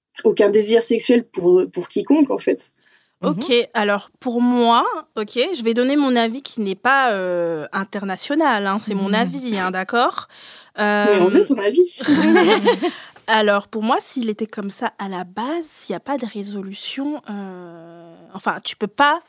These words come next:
Speaker 2: forcer quelqu'un qui est asexuel à être moins asexuel. Et en
Speaker 1: Oui.
Speaker 2: fait, euh, bah, il l'est comme ça depuis le départ. En fait, si tu m'avais dit au début, il avait de l'engouement pour me prendre dans ses bras et tout, et que ça a changé,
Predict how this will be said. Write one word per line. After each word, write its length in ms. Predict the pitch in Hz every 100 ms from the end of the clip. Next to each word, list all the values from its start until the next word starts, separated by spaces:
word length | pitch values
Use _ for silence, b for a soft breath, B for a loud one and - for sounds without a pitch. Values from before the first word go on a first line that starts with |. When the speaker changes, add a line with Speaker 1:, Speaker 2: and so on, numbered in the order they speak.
| _ _
Speaker 2:
forcer 440 | - - 196 - 233
quelqu'un 360 | 208 190 220 220
qui 540 | - - 190 190 180
est 80 | 180 _ _ _ _ -
asexuel 680 | 190 - 202 - 247 294 247
à 120 | 214 190
être 200 | - 202
moins 340 | 233 262 254 -
asexuel. 840 | 196 - 208 - 240 330 233 202 B B B B B
Et 280 | 220 240 233 -
en 60 | 196
Speaker 1:
Oui. 40 |
Speaker 2:
fait, 320 | 277 330 -
euh, 840 | 214 190 180 180 175 165 156 135 -
bah, 180 | 175 196
il 220 | 226 208 226
l'est 80 |
comme 120 | 247 226
ça 120 | 269
depuis 160 | 226
le 60 | 226
départ. 260 | 226 240 -
En 80 | 214
fait, 260 | 349 - b b b
si 460 | - - - - 392 -
tu 100 | 294
m'avais 220 | 247 233
dit 120 | 262
au 100 | 240
début, 240 | 240 233 294
il 80 | 233
avait 160 | 214
de 80 | 214
l'engouement 560 | 233 247 247 254 262 254
pour 140 | 240
me 40 |
prendre 220 | 208 233 226
dans 100 | 214
ses 200 | - 220
bras 440 | 214 233 240 233
et 60 | 214
tout, 160 | 269 B B -
et 80 |
que 80 | 233
ça 160 | - 254
a 20 |
changé, 560 | 226 - 269 247 247